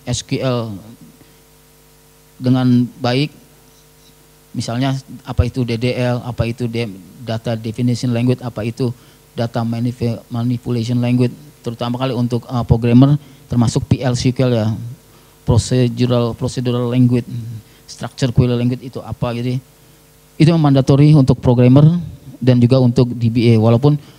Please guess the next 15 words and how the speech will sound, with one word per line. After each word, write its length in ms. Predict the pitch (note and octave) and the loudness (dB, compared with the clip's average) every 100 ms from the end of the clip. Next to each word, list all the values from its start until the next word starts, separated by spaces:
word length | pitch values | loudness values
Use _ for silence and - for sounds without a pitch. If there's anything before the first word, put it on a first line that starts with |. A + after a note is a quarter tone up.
| - | -10
untuk 180 | - C#3 B2 | 0 2 4
D 80 | B2 | 4
B 160 | B2+ C#3 | 4 4
A 80 | D#3 | 4
mungkin 320 | C3+ D#3+ - - - - - | 4 2 -2 -8 -20 -14 -4
P 160 | C3+ C3+ | -2 0
L 80 | |
S 80 | C3 C#3 | -4 -4
Q 60 | D3 | -2
L 160 | D3+ | 0
masih 320 | D3 C3 B2 B2 | 0 0 0 -2
bisa 400 | A#2 C3 B2+ A#2 - - - - - _ _ _ _ - | 0 0 -2 -4 -10 -16 -16 -20 -20 _ _ _ _ -4
tidak 480 | B2+ B2 B2+ A#2+ | -2 2 0 0
terlalu 560 | - A#2+ B2+ B2+ B2 B2 | -2 -2 2 2 2 2
memuaskan, 560 | C3 B2+ B2 C3 B2+ | 0 2 2 2 0